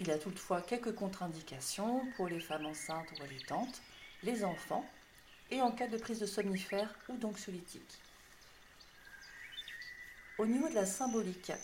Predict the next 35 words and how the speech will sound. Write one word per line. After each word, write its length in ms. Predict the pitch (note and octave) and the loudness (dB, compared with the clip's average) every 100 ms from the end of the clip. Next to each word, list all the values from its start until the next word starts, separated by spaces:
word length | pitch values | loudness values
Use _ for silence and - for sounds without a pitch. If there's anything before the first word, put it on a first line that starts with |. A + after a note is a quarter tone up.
| - | -2
on 180 | A#3 C4+ | 4 4
utilise 500 | C4 A#3 A#3 B3 - | 4 0 0 0 2
l'élixir 560 | E3+ F#3+ F#3+ - C4 G#3+ | 2 2 0 -2 -2 0
de 60 | |
coquelicot 640 | F#3 A3 A3 F#3+ - D#4+ - | 0 -2 -4 -8 -4 -4 -4
sur 180 | - G3+ | -6 -2
la 100 | F3 | -2
sphère 300 | E3+ G#3+ G3+ | 0 0 0
psycho-émotionnelle 1040 | G3+ - F#3+ F#3 F3 E3+ E3+ D#3 F3 B3+ - - - - - - - - - - - - - | -2 -4 -2 0 -2 -6 -6 -4 -4 -4 -6 -10 -12 -14 -16 -16 -18 -16 -14 -14 -12 -12 -4
pour 160 | C4 B3 | 0 2
différents 480 | A3 A3+ G3 G3 | 0 0 0 0
cas. 180 | F#3+ - - - - - - | -2 -6 -10 -14 -16 -16 0
Le 120 | F3 | 2
coquelicot 640 | F3 D4 C#4 - - - - | 4 2 0 -4 -2 -2 -2
est 80 | E3+ | -2
la 100 | D3+ | -2
fleur 280 | - A#3+ B3 | 2 2 2
de 80 | |
la 100 | E3 | 0
pondération 880 | D#3+ - C#4 B3+ A#3 F#3+ F#3 - D4 | -2 -2 2 4 4 2 0 0 2
et 20 | |
de 80 | G3 | 4
l'écoute 460 | F#3 A3+ - D#4 C4+ | 4 2 -2 -6 -4
intérieure. 540 | A#3 G3+ F3+ D#3+ - - - - - - - - - - | -4 -2 -2 -2 -6 -10 -12 -14 -14 -16 -14 -16 -8 0
Il 140 | F3+ | 2
nous 260 | F3+ F3 F#3 | 2 4 6
aide 240 | A#3 E3+ - | 6 4 2
à 100 | G3 | 2
nous 200 | G#3 F#3+ | 4 2
recentrer 680 | F#3+ C#4 - A3 - E3+ F3+ D#3+ | 0 -2 -2 -4 -4 -6 -6 -4
et 60 | |
à 60 | D3 | -4
écouter 360 | D3+ F3+ A3 | -2 -2 -2
notre 240 | G#3 F#3 D#3 | -2 -2 -6
cœur 340 | - - F3+ | -6 -2 -2